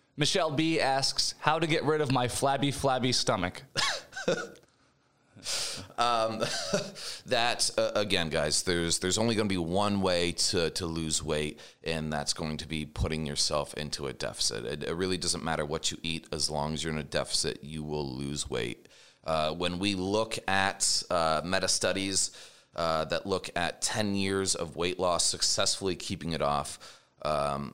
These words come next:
Speaker 2: you know, there's two common factors. One are the people continue to stay in a deficit, and two, they increase their, uh, their total daily energy expenditure, where they're hitting at least, uh, ten thousand steps a day.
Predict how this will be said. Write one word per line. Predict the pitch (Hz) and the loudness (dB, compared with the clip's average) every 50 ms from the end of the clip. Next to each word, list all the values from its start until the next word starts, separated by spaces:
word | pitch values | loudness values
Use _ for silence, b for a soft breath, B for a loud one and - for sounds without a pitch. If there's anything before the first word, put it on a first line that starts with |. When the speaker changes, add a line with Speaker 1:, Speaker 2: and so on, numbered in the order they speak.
| - - | -12 -12
Speaker 2:
you | - 92 80 | -8 -6 -4
know, | 78 78 80 - 85 87 | -4 -4 -6 -8 -8 -6
there's | 87 82 80 80 76 - - | -4 -2 -2 0 0 0 0
two | - - 131 110 | 0 0 -2 0
common | 85 90 95 92 90 82 | 0 0 0 0 0 -2
factors. | - 87 76 69 69 - - 76 60 - - | 0 -2 -2 -2 -2 -6 -6 -4 -2 -2 -2
One | 87 90 85 82 85 85 85 82 - - _ - | 0 0 0 0 0 -2 -4 -6 -10 -12 _ -4
are | 82 78 76 76 76 | -2 0 0 0 -2
the | 71 - | -2 -6
people | - - - 120 113 - 98 | -6 -4 -2 -2 0 0 -2
continue | 87 - - 87 78 - - - 117 113 110 107 | -4 -4 -4 -4 0 0 0 2 2 2 2 2
to | 92 95 | 2 2
stay | - - - 90 82 82 | 0 2 2 2 2 2
in | 80 80 | 2 0
a | |
deficit, | 78 - - 55 - - - - 73 73 - - _ _ _ _ _ _ _ _ _ _ _ - - - | 0 -2 -2 -2 0 0 0 0 0 -2 -6 -10 _ _ _ _ _ _ _ _ _ _ _ -16 -6 -2
and | - 95 92 90 | -2 0 0 0
two, | - - 120 107 101 95 | 0 2 2 2 0 2
they | 85 92 | 2 0
increase | 87 - - 78 92 90 - - - 85 85 82 - - - B B B B B B B | 0 0 -2 -4 -4 -4 -4 -4 -2 -2 0 2 0 0 -2 B B B B B B B
their, | - 85 80 80 78 78 78 78 78 | 0 2 2 2 2 2 2 0 2
uh, | 80 80 78 76 76 | 2 2 2 0 0
their | 71 80 | -2 -4
total | 78 - - - 92 85 85 85 | -4 -4 -2 0 0 0 0 -2
daily | 78 - 78 76 78 80 80 80 - | -2 -2 -2 -2 -2 -2 -2 -2 -2
energy | - 76 80 76 69 - 78 | -2 -2 -2 -2 -2 -2 -2
expenditure, | 73 69 - - - 80 78 78 76 - - 85 78 76 76 B B B B B B | -2 -2 -2 -2 0 -2 -2 -2 -2 -2 0 0 -2 -4 -4 B B B B B B
where | - 78 78 80 80 | -6 -2 -2 0 0
they're | 78 76 78 76 | 0 -2 -4 -4
hitting | - - 82 82 80 78 | -2 -4 -2 -2 -2 -2
at | 78 78 76 - | -4 -4 -6 -6
least, | 85 85 82 78 - - - - - | -6 -6 -4 -2 0 -2 -2 -2 -2
uh, | - 78 76 76 76 | -2 -2 -2 -2 -4
ten | - - - 90 85 | -4 -4 -4 -4 -4
thousand | - - 82 80 78 76 - 78 71 | -2 -2 -2 0 0 0 0 0 0
steps | - - - 65 - - - | -2 0 0 -2 0 -2 -2
a | 73 | -2
day. | 67 64 55 50 50 - | -2 -4 -6 -6 -8 -12